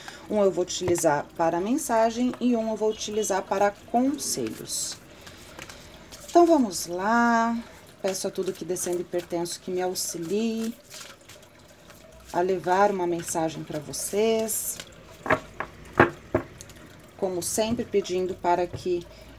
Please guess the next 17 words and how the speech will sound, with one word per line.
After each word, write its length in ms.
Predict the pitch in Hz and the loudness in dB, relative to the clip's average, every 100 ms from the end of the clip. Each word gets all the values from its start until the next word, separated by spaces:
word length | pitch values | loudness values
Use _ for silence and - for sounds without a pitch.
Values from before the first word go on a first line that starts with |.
| - | 0
vá 140 | 277 | 6
um 140 | 302 302 | 8 6
conselho 720 | - 220 - - 220 214 202 | 2 -2 -2 0 2 4 2
de 140 | - | 0
grande 360 | 180 185 175 165 | 0 2 2 -2
valia, 640 | 160 151 180 214 220 208 | -2 0 0 -2 2 2
algo 240 | 185 175 175 | 4 0 -2
que 100 | 175 | -8
vocês 400 | 165 - 175 - | -6 -4 -4 -4
precisam 520 | 165 165 165 165 165 | -6 -6 -4 -4 -4
se 180 | - 156 | -4 -6
atentar. 760 | - 147 151 - 196 226 233 - - - - - - - - - - - - - - - - - - - - - - - - - - - - - - - - - | -6 -10 -6 0 2 2 0 -12 -20 -20 -20 -20 -18 -16 -16 -18 -20 -20 -20 -20 -20 -20 -20 -20 -20 -20 -20 -20 -20 -20 -20 -18 -16 -18 -20 -20 -20 -20 -18 0
Algo 300 | 160 165 165 | 2 2 0
que 140 | - | -6
vocês 460 | 160 170 - 170 - | -6 -4 -4 -4 -6
precisam 840 | - 160 - 180 175 151 165 160 | -8 -6 -4 -2 -2 0 -2 -2
rever, 640 | 170 269 175 185 208 226 | 0 -2 0 2 4 2